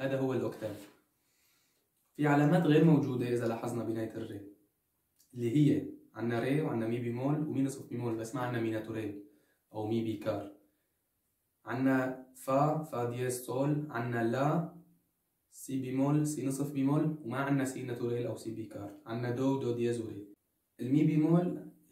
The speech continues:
هي طبعا لازم تقع هون بين المي نصف بيمول والفا. نستعمل أنصاف الثقوب، رح نحكي فيهم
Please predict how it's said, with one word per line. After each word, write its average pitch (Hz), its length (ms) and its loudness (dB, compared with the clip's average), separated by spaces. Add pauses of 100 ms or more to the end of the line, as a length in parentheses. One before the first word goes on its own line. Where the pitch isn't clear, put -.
هي 147 280 6
طبعا 143 520 0 (1400)
لازم 131 280 -2
تقع 117 380 -6
هون 101 260 -6
بين 113 200 -4
المي 127 180 2
نصف 151 260 0
بيمول 143 500 0
والفا. - 520 -6 (600)
نستعمل 147 640 4
أنصاف 123 460 -4
الثقوب، - 580 -12 (360)
رح - 100 -6
نحكي 160 260 -2
فيهم 139 560 4